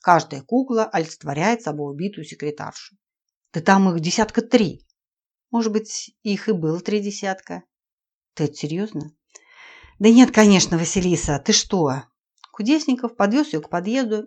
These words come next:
и спросил: «А почему у тебя в окнах свет горит?» «Там сестра со своим новым приятелем Геной». «Че они тебя делают?» «Живут», пожал плечами Василиса. Кудесников вздохнул. «Дай попробуй догадаться. Это ты их попросила?»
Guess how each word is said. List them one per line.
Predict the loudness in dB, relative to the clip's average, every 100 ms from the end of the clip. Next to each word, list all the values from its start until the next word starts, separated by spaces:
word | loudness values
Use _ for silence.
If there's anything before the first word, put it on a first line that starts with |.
| -8
и | -10
спросил: | -4 -4 -4 -6 -12 -14 _ _ _ _
«А | -4
почему | -2 2 4
у |
тебя | 4
в | 2 0
окнах | 0 0 -10
свет | -6 -8 -6
горит?» | -8 -10 -16 _ _ _ _ _ _
«Там | 0 2
сестра | 2 -2 0 0 0
со | -4
своим | -4 -2 0
новым | -2 -4
приятелем | -4 -2 -4 -6 -8 -6
Геной». | -6 -6 -8 -12 -18 _ _ _ -8
«Че | -2
они | -2
тебя | -2 -4
делают?» | -6 -10 -10 -18 _ _ _ _ _ -2
«Живут», | 2 2 2 -2 -6 -6
пожал | -4 -2 -4
плечами | -6 -10 -8 -8
Василиса. | -10 -12 -16 -18 -20 _ _
Кудесников | -12 -8 -8 -10 -12 -10
вздохнул. | -8 -10 -10 -14 -14 -20 _ _ _ _ _ _ _
«Дай | -4 -2 0
попробуй | -2 -2 -4 -4
догадаться. | -6 -6 -6 -6 -10 -14 -20 -20 -14
Это | -4 -2
ты | -2
их | -4
попросила?» | -4 -6 -6 -8 -14 -16 -18